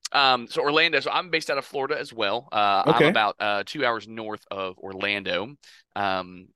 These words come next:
Speaker 1: if you look at a map of Florida and you go, "Where's the furthest point from water?" Like, that's where I'm at. Like, I'm right in the meat of the armpit is what I tell people. Right in the meat of the armpit of Florida, um,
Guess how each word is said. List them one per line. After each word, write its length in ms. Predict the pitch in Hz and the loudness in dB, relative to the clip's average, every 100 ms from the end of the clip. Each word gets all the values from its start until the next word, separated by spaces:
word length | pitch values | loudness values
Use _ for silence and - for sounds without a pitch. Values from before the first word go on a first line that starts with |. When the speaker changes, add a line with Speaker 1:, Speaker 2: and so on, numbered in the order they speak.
| - | -12
Speaker 1:
if 140 | - | -10
you 80 | 104 | -4
look 300 | 113 147 - | 0 0 0
at 160 | 127 | -2
a 40 | 113 | 0
map 220 | 117 123 | 0 -2
of 100 | 120 | -4
Florida 500 | - 127 117 104 95 | -6 -2 0 0 -4
and 120 | - 107 | -6 -10
you 100 | 104 | -2
go, 160 | 107 | -2
"Where's 280 | 101 123 147 | 0 0 0
the 100 | 120 | -6
furthest 460 | - 143 156 151 - | -4 -2 -2 -4 -10
point 280 | 147 131 - | -6 -6 -4
from 300 | 120 110 107 | -6 -6 0
water?" 500 | 113 110 92 85 - | 4 4 2 -4 -4
Like, 140 | 98 - | -6 -2
that's 200 | 110 - | -4 -2
where 100 | 107 | -4
I'm 120 | 92 | -4
at. 140 | 80 - | -8 -8
Like, 180 | 98 90 | -8 0
I'm 580 | 113 117 117 117 117 110 | 2 4 2 0 -4 -2
right 220 | 123 139 147 | 2 2 0
in 80 | |
the 80 | 117 | -8
meat 260 | 110 123 135 | -4 -4 -2
of 80 | 110 | -4
the 120 | 110 | -4
armpit 380 | 110 110 - - | -4 -4 -10 -8
is 80 | |
what 100 | 101 | -6
I 40 | 95 | -4
tell 160 | 104 | -4
people. 360 | 92 87 - - | -6 -10 -16 -12
Right 180 | - 117 | -2 -2
in 60 | 117 | -2
the 60 | |
meat 80 | 120 | -4
of 80 | 113 | -4
the 80 | 104 | -2
armpit 340 | 113 104 113 | -2 -2 -6
of 80 | - | -6
Florida, 500 | - 110 101 101 95 - - - _ | -4 -2 0 2 0 -4 -20 -20 _
um, 480 | - 101 92 82 76 | -4 -2 -2 -8 -16